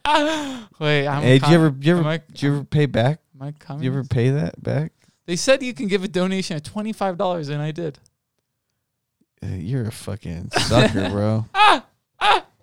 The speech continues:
Speaker 1: Uh,
Speaker 2: Those, they got you, bro.
Speaker 1: they got me?
Speaker 2: They got you hook, line, and sinker.
Speaker 1: It could have been, like, two hundred or something.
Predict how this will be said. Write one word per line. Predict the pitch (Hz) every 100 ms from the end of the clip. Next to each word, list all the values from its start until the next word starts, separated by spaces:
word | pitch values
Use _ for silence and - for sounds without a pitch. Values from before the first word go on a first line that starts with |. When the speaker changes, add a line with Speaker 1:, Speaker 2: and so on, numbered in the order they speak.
| _ _ _ _ 403 370 339 311 285 269 - _
Speaker 1:
Uh, | 196 196 185 175
Speaker 2:
Those, | 214 202 196 76 - - -
they | 107
got | 101 123 143 -
you, | 98
bro. | 107 117 117 123 -
Speaker 1:
they | 143 143
got | 151 165
me? | 202 196
Speaker 2:
They | 107
got | 110
you | 104 107
hook, | 117
line, | 123 120 120
and |
sinker. | 113 123 127 113 104 107 - _ _ _ _ -
Speaker 1:
It | 151
could | 170
have | 151
been, | 143
like, | 143 131
two | - 131
hundred | 127 127 123
or | 123
something. | _ 127 127